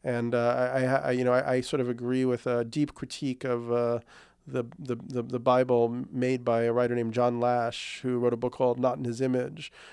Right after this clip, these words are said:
where he looks at the, uh, Gnostics and argues that, um,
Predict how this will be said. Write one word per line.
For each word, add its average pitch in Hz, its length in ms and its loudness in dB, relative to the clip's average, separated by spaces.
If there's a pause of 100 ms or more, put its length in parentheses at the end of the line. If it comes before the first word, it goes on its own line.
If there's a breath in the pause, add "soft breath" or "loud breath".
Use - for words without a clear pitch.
(140 loud breath)
where 127 140 0
he 131 60 2
looks 135 320 -2
at 120 320 0
the, 123 200 -4
uh, 117 40 0
Gnostics 131 640 2
and 123 100 -6
argues 123 460 -2
that, 123 300 0
um, 117 440 -2